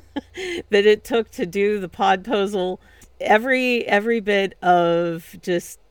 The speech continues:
daring that, uh, that we had to, to do this, to plan this. And it was kept a secret from you for months. Like, most everybody in the attic knew,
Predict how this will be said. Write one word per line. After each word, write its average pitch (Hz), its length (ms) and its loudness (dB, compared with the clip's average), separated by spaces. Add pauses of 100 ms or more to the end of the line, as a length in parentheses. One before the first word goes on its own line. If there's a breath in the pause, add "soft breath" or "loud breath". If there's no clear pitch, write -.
(600)
daring 202 640 0
that, 160 680 -4
uh, 156 480 -4
that 165 240 -6
we 175 180 0
had 165 480 0 (240)
to, 160 340 -6 (100)
to - 120 -14
do 196 200 -6
this, 190 320 -4
to - 80 -12
plan 196 420 -2
this. 202 400 -4 (580 loud breath)
And 170 580 0 (420)
it 208 180 6
was 214 140 0
kept - 280 -4
a 196 40 -2
secret - 440 -6
from 165 200 -6
you 151 320 -4 (200)
for 160 540 -4
months. - 520 -8 (380)
Like, 160 260 -6
most 185 280 -4
everybody 214 460 -2
in 196 80 -2
the 175 140 -2
attic 160 280 0
knew, 151 300 -4